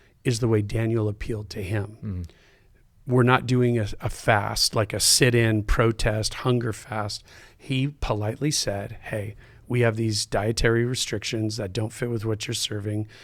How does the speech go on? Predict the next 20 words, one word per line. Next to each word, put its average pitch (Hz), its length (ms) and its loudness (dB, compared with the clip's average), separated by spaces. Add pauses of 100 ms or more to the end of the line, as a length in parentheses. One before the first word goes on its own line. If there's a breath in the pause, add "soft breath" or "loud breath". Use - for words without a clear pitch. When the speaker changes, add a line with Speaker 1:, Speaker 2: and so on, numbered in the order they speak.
(200 loud breath)
Speaker 1:
Could 113 160 -2
we 110 140 2
just 123 180 -2
have 120 140 -2
fruit - 260 -4
and 110 140 -2
vegetables?" 107 840 -6 (500 soft breath)
And 110 260 2
you, 120 300 0
and 127 160 2
then 123 160 2
you 135 320 0
see 165 420 0
how 117 180 0
we're 117 140 0
doing. 123 240 2
If 107 160 -2
your 131 260 0
fear 170 460 -6
is, 104 340 -4